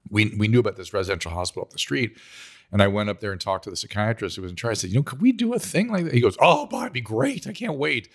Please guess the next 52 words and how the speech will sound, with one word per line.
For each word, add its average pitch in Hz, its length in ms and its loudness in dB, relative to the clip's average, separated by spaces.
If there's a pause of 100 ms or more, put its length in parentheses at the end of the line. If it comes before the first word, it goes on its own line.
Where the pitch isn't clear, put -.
(200)
He 139 100 8
was 139 140 12
in 123 80 -6
season 101 380 -4
one 95 160 0
and 85 80 -6
two, 92 160 2
the 92 100 2
old 98 280 6
guy, 90 200 0
the 90 80 -6
old 90 160 -6
psychiatrist. 90 560 -6 (320)
And 107 140 -2
so 117 100 6
I 110 60 8
thought, 107 220 -2
"Okay, 127 260 2
another 143 240 2
guy 117 160 -2
thinks - 240 -4
it's - 140 -6
a - 20 -4
good - 160 0
<laughs> - 0 -
idea. 117 400 2
I 117 60 2
guess 120 220 0
we'll 107 140 -6
do 143 160 4
this." 95 220 0 (440)
And 123 120 0
so 175 80 0
we 170 60 4
inserted 147 380 2
our 110 120 4
team 110 260 -6
into 90 120 -8
that 87 260 -6
facility 117 380 0
and 95 60 -2
used 87 200 -4
their 90 100 4
policies 90 380 2
and - 80 -18
procedures 123 480 2
and 85 60 -4
their 82 100 0
licensing, 101 560 0
but 85 100 -14
my 90 160 0
team. 85 320 -6